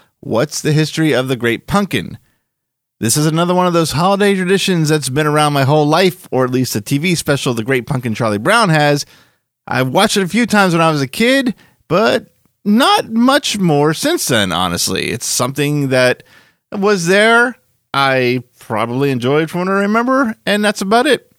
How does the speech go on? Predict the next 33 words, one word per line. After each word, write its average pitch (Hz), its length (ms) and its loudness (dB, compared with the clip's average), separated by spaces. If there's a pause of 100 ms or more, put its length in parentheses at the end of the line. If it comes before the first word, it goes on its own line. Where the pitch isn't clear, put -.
(360)
The 170 140 2
history 233 560 2
of 147 160 2
the 135 80 0
Great 120 260 0
Pumpkin 95 440 -2
was 120 180 -2
never 147 500 2
something 143 500 0
that 117 140 2
I 110 140 0
gave 117 220 0
much 165 260 -2
thought 240 220 0
to, 101 240 -2 (260)
or 117 180 -2
at 120 60 -4
least 135 260 0
not 156 200 2
until 185 200 0
I 170 100 2
started 170 280 0
looking 180 360 -2
into 180 500 -2
subjects 170 600 -2
for 156 100 0
this 156 160 0
Halloween 135 340 0
edition 107 340 0
of 98 140 -2
I 87 80 0
Have 92 160 -2
Questions. 185 600 -2